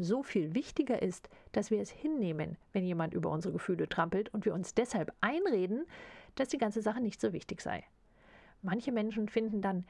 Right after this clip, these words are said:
Entschuldigungen für den oder die andere und reden sich ein, dass er oder sie es nicht so gemeint habe. Und je länger ich darüber nachdenke, desto weniger bin ich überzeugt, dass diese Grenzen tatsächlich variabel sind.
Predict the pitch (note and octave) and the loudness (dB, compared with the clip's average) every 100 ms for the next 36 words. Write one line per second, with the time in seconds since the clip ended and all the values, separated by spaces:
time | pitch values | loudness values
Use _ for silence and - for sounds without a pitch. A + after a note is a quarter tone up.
0 | - G3 F#3 - G#3+ G#3+ F3 F3+ E3 D#3+ | -6 -2 0 2 2 2 2 2 0 0
1 | F3 D#3 D#3 - F#3 F3+ E3 D#3+ E3 E3 | 0 0 0 0 0 0 0 0 0 0
2 | E3 E3 D#3+ - E3 E3 A3+ G#3 F3+ - | 0 2 0 0 0 2 0 0 0 0
3 | E3+ A#3 G#3 - G3 A3+ F3 D#3 D#3 D#3+ | 0 0 -2 0 0 0 -2 -2 -2 -2
4 | F#3 - A#3 F3+ D3+ - F3+ G3 D#3+ D#3 | -4 -6 -4 -2 -4 -4 -2 -2 -4 -6
5 | - - - _ - - - _ _ - | -6 -8 -10 _ -20 -20 -20 _ _ -2
6 | G#3+ A3+ C#4+ E4+ D4 C4+ A#3+ A3 G3+ B3 | 0 0 0 0 0 0 2 2 2 -2
7 | - F3 F#3 A#3+ D4+ - - - G#3 - | -2 -2 0 0 -2 -10 -20 -2 -2 0
8 | F3 D#3 F3+ C#4 E4 C#4 B3 A#3+ G3 E3+ | 0 2 0 2 0 2 0 2 2 0
9 | - F3 F#3+ - A3+ - G#3+ G3 F3 F3+ | 0 0 0 0 -4 -2 -2 0 0 0
10 | G3+ - F3 G3 G3+ - F3 E3+ E3 F#3 | -4 -4 -2 -2 -2 -2 -2 0 0 2
11 | G3+ D#3 D#3+ - | 2 0 -2 -6